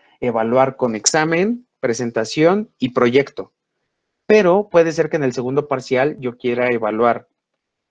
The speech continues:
presentación, tareas, proyecto y posiblemente, eh, cuaderno. Y para el tercer parcial yo quiero evaluar únicamente con un examen al cien por ciento.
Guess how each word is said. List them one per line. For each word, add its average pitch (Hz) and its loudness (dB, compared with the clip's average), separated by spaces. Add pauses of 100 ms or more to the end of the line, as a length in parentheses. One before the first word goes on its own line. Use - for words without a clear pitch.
(220)
presentación, 135 -2 (200)
tareas, 139 0 (120)
proyecto 151 0 (340)
y 139 -8
posiblemente, 143 0
eh, 110 -10
cuaderno. 113 0 (440)
Y 151 -2
para 143 2
el 139 2
tercer 160 2
parcial 170 2
yo 156 -2
quiero 143 2
evaluar 127 2
únicamente 135 -2
con 117 -6
un 131 -2
examen 123 -4
al 107 -4
cien 113 -8
por 127 -2
ciento. 151 -6